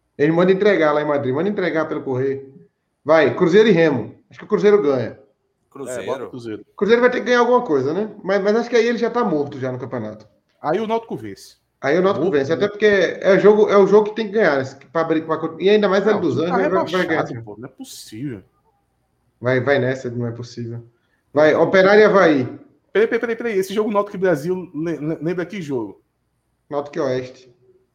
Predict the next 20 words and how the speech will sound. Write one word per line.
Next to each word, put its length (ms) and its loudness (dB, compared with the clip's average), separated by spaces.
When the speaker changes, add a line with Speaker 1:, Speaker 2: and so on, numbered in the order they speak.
Speaker 3:
Não, 240 -6
Oeste 300 -6
não, 240 -8
pô. 260 -16
Speaker 1:
Náutico 320 0
e 40 0
quem? 500 0
Speaker 3:
Qual 140 0
foi, 300 -2
Renato? 460 -6
Aquele 300 -10
time 280 -12
que 100 -12
o 20 -6
Náutico 260 -10
foi 80 -12
pegar 220 -6
rebaixado, 480 -4
precisava 440 -6
vencer 480 -12